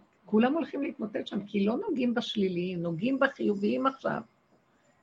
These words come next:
כי זה המטרה עכשיו, לפרק את, "ושך גדלות האדם וגבהות הנשים תיפול, והאדיר בלבנון ייפול, והשם יגדע את רמי הקומה, והוא יפיל את כל המגדלים", זה המ-, אוויר פורח באוויר, ספרים,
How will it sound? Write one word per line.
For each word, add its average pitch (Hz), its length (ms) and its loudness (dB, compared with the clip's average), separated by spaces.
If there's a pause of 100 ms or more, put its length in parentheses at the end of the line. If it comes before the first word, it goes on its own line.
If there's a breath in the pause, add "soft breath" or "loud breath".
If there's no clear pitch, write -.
כי 220 180 8
זה 233 280 6
המטרה 226 520 6
עכשיו, 170 240 0
לפרק 214 500 2
את, - 160 0 (120)
"ושך 240 560 -4
גדלות 214 640 0
האדם 214 380 2
וגבהות 208 480 0
הנשים 220 500 0
תיפול, 240 360 0 (420 soft breath)
והאדיר 208 500 6
בלבנון 220 600 2
ייפול, 214 380 0
והשם 190 420 0
יגדע 226 460 4
את 214 120 -2
רמי 208 260 4
הקומה, 214 560 2 (520 loud breath)
והוא 190 120 2
יפיל 240 240 4
את 269 100 8
כל 240 200 4
המגדלים", 208 840 8 (320)
זה 202 240 4
המ-, 226 120 2 (520 soft breath)
אוויר 220 480 2
פורח 220 360 0
באוויר, 196 400 0 (320 soft breath)
ספרים, 226 560 2